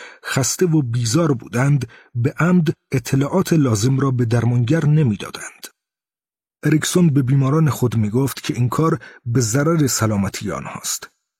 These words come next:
اما اینکه دوست ندارند خیلی چیزها را به روان درمانگرشان بگویند، امری عادی است. آنگاه این بیماران احساس می‌کردند در تله افتادند و با مخفی نگه داشتن اطلاعات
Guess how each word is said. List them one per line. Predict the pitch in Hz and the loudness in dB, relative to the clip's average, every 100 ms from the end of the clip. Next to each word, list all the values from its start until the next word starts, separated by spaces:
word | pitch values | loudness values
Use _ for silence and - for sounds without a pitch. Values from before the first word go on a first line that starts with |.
| _ | _
اما | 104 110 | -2 2
اینکه | 123 117 127 | 2 0 0
دوست | 120 135 - | 0 -2 0
ندارند | 143 170 143 127 120 117 - - - | 2 2 2 2 0 -4 -12 -20 -12
خیلی | - 160 185 151 | -2 0 2 0
چیزها | - 123 98 123 | 0 -2 0 0
را | 127 | 2
به | 117 | 2
روان | 120 120 123 | 2 2 2
درمانگرشان | 123 123 123 123 120 175 156 117 110 | 2 2 2 2 2 0 0 0 0
بگویند، | 110 110 120 180 185 156 - - - | 0 0 0 2 2 0 -8 -20 -2
امری | 127 131 139 - | 0 2 0 -2
عادی | 110 98 151 | -4 -2 -2
است. | 135 - - - _ _ _ _ _ _ _ - | -2 -4 -10 -14 _ _ _ _ _ _ _ -4
آنگاه | 135 143 185 - - | 0 2 2 0 0
این | 151 | 2
بیماران | 120 120 113 123 143 | 2 0 0 0 0
احساس | 143 123 - 180 - | -2 -4 -2 -2 0
می‌کردند | 170 151 143 156 160 123 - - 120 | 0 0 0 2 2 0 -10 -10 -4
در | 131 | -4
تله | - 143 160 | -2 0 2
افتادند | 123 - 104 - - - - _ _ - | 0 -4 -6 -6 -16 -18 -20 _ _ -4
و | 117 110 | 0 0
با | 113 | 2
مخفی | 120 120 - 131 123 | 2 2 -2 0 0
نگه | 117 127 - | 0 -2 -2
داشتن | 131 - 180 180 | -4 -2 0 0
اطلاعات | - 127 - 101 - 143 135 | 0 -6 -4 -4 -2 -2 -2